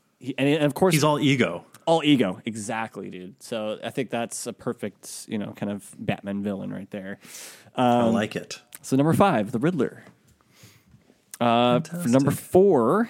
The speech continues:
Speaker 1: I'm pulling from the, um, the Christopher Nolan movies. I got the Scarecrow, uh, played by Cillian
Speaker 2: Nice.
Speaker 1: Murphy.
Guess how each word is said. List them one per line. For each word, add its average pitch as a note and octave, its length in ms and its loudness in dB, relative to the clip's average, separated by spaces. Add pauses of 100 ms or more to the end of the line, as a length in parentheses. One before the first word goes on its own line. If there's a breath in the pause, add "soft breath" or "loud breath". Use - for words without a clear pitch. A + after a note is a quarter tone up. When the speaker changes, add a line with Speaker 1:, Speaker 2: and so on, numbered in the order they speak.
(120 loud breath)
Speaker 1:
I'm B2+ 100 -2
pulling D3+ 280 6
from C3 320 2
the, A#2 460 2
um, G2+ 680 -2 (680 soft breath)
the A#2 160 0
Christopher - 340 -4
Nolan A2+ 320 2
movies. G#2 480 -2
I A2+ 80 -4
got A2 260 -2 (100)
the A#2+ 100 2
Scarecrow, G#2+ 880 -2 (480)
uh, G#2 180 -4
played A2+ 220 -4
by G#2+ 100 -2
Cillian B2 400 0
Speaker 2:
Nice. D3+ 200 -2
Speaker 1:
Murphy. G#2 200 -2